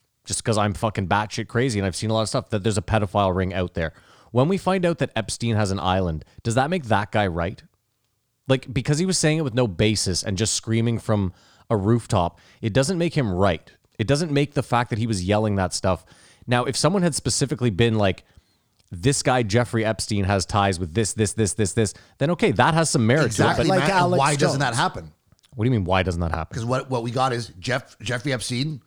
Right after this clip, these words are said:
Speaker 2: dodgy stuff, shady shit, island, knew a bunch of people, killed himself. Story's over. But there, there must be so much more to it. But
Speaker 1: But
Speaker 2: for
Speaker 1: again,
Speaker 2: some reason,
Speaker 1: to
Speaker 2: it
Speaker 1: say,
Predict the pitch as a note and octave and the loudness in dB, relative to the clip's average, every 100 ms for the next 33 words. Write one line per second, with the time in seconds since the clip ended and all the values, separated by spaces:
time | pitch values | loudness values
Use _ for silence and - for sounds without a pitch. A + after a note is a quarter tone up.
0 | _ _ _ _ _ _ - G2 B2 C3 | _ _ _ _ _ _ -4 -2 0 -2
1 | - A#2+ B2+ - _ _ - A#2+ C#3 - | -4 -4 -4 -10 _ _ -8 -4 -2 0
2 | C3+ A#2+ _ _ _ _ _ _ A2+ C3 | 0 -2 _ _ _ _ _ _ -2 0
3 | A#2+ A#2+ A2+ - _ _ _ _ _ - | 0 -4 -8 -16 _ _ _ _ _ -12
4 | A#2 C#3 D3 A#2 D3 B2 B2 - - _ | -6 -2 -2 -2 -4 -4 -8 -10 -20 _
5 | _ - D3+ D3+ A2+ C3 - _ _ - | _ -4 -2 -2 -2 -4 -4 _ _ -20
6 | _ - - E3+ D#3 G2+ G#2 - _ _ | _ -20 -6 -2 -2 -4 -8 -14 _ _
7 | - - _ _ _ - D#3 D#3 D#3 C#3 | -20 -20 _ _ _ -8 -6 -4 -4 -4
8 | - D#3+ F#3 E3+ F3 - F3 E3+ E3+ D3 | -2 -2 0 0 -2 0 0 0 0 2
9 | E3 D#3+ D3+ C3+ D3 D3 F#3+ F#3 A3 G#3+ | 2 4 2 2 2 4 2 2 2 2
10 | D#3+ F3 C#3+ F#3+ | 2 2 0 0